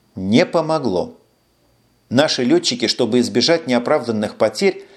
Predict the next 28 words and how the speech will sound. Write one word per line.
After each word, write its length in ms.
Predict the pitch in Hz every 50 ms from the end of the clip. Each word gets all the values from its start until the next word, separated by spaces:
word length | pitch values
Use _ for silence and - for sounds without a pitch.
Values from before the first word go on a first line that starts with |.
| _ -
стали 340 | - - - 214 208 190
применять 560 | 175 - 147 143 135 139 139 165 190 190 - -
планирующие 840 | 139 139 135 143 165 175 156 151 143 135 123 123 - - 127 113
бомбы 400 | 101 113 165 208 196 175 147 151
с 120 | - -
радиоуправлением. 1080 | 123 135 143 131 131 135 131 123 123 127 123 120 120 113 104 98 90 87 85 82 82 - _ _ _ _ _ _ _ _ _ _ -
Оружие 420 | - 117 131 208 220 165 190 190
было 220 | 160 180 190 185 185
относительно 640 | 175 175 175 165 - - 170 - 180 160 160 165
дорогим, 580 | 147 160 156 156 160 160 156 180 170 101 92 - - _ _ -
но 280 | - 87 90 98 117 -
эффективным. 800 | 151 147 147 - 160 - - - - 107 92 - 90 85 80 - _ _ _ _ _ _ _ _ _ _ _ _ _ _ _
Через 280 | - - 123 139 135
какую-то 480 | - 156 156 156 - 214 190 - - 139
неделю 560 | 123 123 127 123 123 214 233 196 123 - - - - _ _ _ _ _
фашистам 600 | - - 165 170 - 233 208 220 - 214 202 208
не 140 | 214 214
на 120 | 147 127 123
чем 240 | 123 - 123 120 123
будет 260 | 170 151 131 123 -
подвозить 520 | - 117 123 117 127 131 131 156 147 -
к 80 | - -
линии 280 | 139 156 139 123 120
фронта 440 | 107 - - 180 208 214 190 - 131
подкрепления, 880 | 123 - - 113 - - 127 123 123 123 175 196 208 185 156 123 95 85
боеприпасы 720 | 95 113 127 120 120 127 127 123 127 165 160 156 - 143 135
и 20 |
продукты. 600 | 127 135 135 131 131 113 95 - - - 78 -